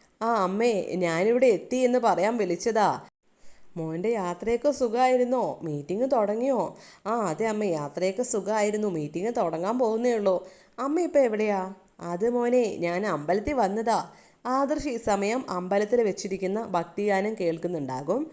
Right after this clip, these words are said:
അങ്ങനെ ഫോൺ കട്ട് ചെയ്യുകയാണ് സംസാരത്തിന് ശേഷം. ഉടനെ തന്നെ നയനയാകും വിളിക്കുന്നത്.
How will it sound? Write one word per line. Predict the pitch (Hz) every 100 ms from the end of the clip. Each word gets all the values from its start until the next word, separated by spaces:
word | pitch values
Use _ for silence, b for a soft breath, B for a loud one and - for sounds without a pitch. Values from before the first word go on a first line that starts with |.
| B B -
അങ്ങനെ | 247 302 330
ഫോൺ | 214 220 269 269
കട്ട് | 190 202 196
ചെയ്യുകയാണ് | 180 175 185 175 190
സംസാരത്തിന് | 180 151 175 165 165 170 170
ശേഷം. | 156 131 185 240 B B B B 208
ഉടനെ | 247 277 330 311
തന്നെ | 247 214 254 277 196
നയനയാകും | 180 185 208 269 247 196 196 180
വിളിക്കുന്നത്. | 151 175 170 131